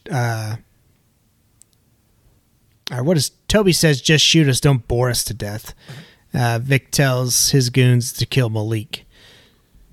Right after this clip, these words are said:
Toby pulls Malik to the side with his cuffs. Uh, ass-kicking kung fu occurs here. Uh, Toby uses Malik as a weapon a few times throughout this, which I thought was kind of funny. Uh,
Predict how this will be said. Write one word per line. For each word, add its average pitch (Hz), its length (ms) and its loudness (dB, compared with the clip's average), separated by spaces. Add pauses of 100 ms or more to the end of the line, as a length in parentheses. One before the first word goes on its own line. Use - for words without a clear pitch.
(360)
Toby 175 320 4
pulls 165 420 2
Malik 147 360 2
to 143 100 0
the 127 100 -2
side 143 400 2
with 127 140 -4
his - 160 -2
cuffs. - 760 -2
Uh, 113 500 -6 (100)
ass-kicking 139 600 0
kung 123 340 0
fu 131 280 2
occurs 139 440 2
here. 151 300 2 (880)
Uh, 117 320 -4
Toby 127 320 0
uses 120 440 0
Malik 123 400 0
as 117 220 0
a 107 120 -4
weapon 120 460 -2
a 113 60 -8
few 117 240 -6
times 113 460 -4
throughout 113 460 -4
this, 117 220 -6
which 117 160 -10
I 110 80 -8
thought 110 240 -10
was 117 140 -10
kind 110 200 -8
of 110 60 -14
funny. 113 460 -8 (720)
Uh, 113 380 -2